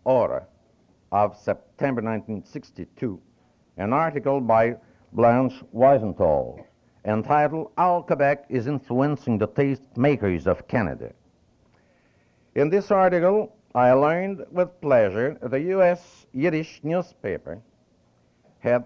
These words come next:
published a complimentary editorial on the establishment of my department and on its accomplishments since its inception. This editorial, entitled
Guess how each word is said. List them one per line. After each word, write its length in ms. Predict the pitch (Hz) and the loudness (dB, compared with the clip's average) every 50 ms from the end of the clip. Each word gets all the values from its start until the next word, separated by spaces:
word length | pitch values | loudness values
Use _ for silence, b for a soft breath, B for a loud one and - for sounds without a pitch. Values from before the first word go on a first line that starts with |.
| _ _ - | _ _ 0
published 380 | 220 214 170 170 170 156 - | 0 0 2 0 -4 -2 -4
a 40 | 143 | -6
complimentary 880 | - - 175 180 165 - 143 131 139 170 190 185 185 156 143 147 147 - - | -2 0 0 0 0 -4 -6 -4 -2 -2 -4 -4 -4 -2 -2 -2 -2 -4 -4
editorial 800 | 117 110 110 123 - 185 196 208 185 170 147 120 117 113 120 123 | -4 -4 -2 -2 2 2 4 4 4 4 4 4 4 2 2 0
on 160 | 117 120 117 | -4 -4 -4
the 120 | 117 120 | -2 -2
establishment 760 | 123 117 - - - 208 214 208 175 143 - - 139 139 135 | -4 -4 -4 -4 0 0 0 0 -2 -6 -6 -6 -6 -4 -2
of 100 | 131 120 | -2 -2
my 240 | 117 131 127 123 120 | -2 -2 0 0 0
department 600 | 117 120 110 98 110 110 113 139 175 190 180 - - b b b b b b b b b b b b b b b b - | -2 -2 0 0 0 0 0 -2 -6 -12 -12 -14 -18 b b b b b b b b b b b b b b b b 0
and 240 | 135 147 151 151 - - | 0 2 2 0 -2 -2
on 140 | 147 147 170 | -2 -2 -2
its 160 | 175 - - | -2 -2 -4
accomplishments 840 | 135 - - 202 220 214 - 160 147 - - - 98 98 98 98 _ _ _ _ _ | -4 -2 0 -2 0 0 -2 -4 -8 -8 -8 -10 -10 -10 -10 -12 _ _ _ _ _
since 480 | _ - - 147 143 147 139 - _ _ _ _ _ _ - | _ -4 -2 -2 -2 -2 -4 -12 _ _ _ _ _ _ -4
its 420 | 135 131 131 131 - _ _ _ _ - | -2 -2 -2 -4 -8 _ _ _ _ -8
inception. 720 | 123 113 110 107 - - - 120 - - - - - 117 - _ _ _ _ _ _ _ _ _ _ _ _ _ _ _ _ | -6 -6 -6 -6 -6 -2 -2 -2 -2 -2 -8 -20 -20 -20 -20 _ _ _ _ _ _ _ _ _ _ _ _ _ _ _ _
This 220 | - - 147 147 | -4 -4 -4 -4
editorial, 840 | 160 147 147 147 113 156 151 151 143 143 143 151 165 190 202 190 - _ _ - | -4 -4 -4 -4 -2 0 2 2 2 2 2 0 -2 -4 -6 -8 -10 _ _ -10
entitled 880 | - 127 127 127 127 - 139 139 135 135 131 139 143 147 156 160 165 | -6 -6 -4 -4 -2 -2 0 2 2 2 0 0 -2 -2 -4 -6 -10